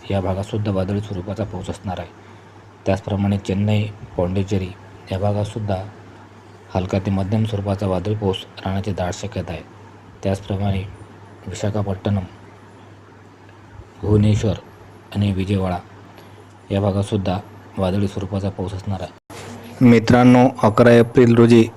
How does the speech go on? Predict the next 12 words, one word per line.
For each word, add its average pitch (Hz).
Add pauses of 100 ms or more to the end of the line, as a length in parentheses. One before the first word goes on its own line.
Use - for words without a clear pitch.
(200)
हे 123
कमी 117
दाब 113
क्षेत्र 110
किना-, 113
पूर्व 120
किनाऱ्यालगत 117
पश्चिम -
बंगाल 117 (840)
ते 131
म्यानमारकडे 117
जाण्याची 113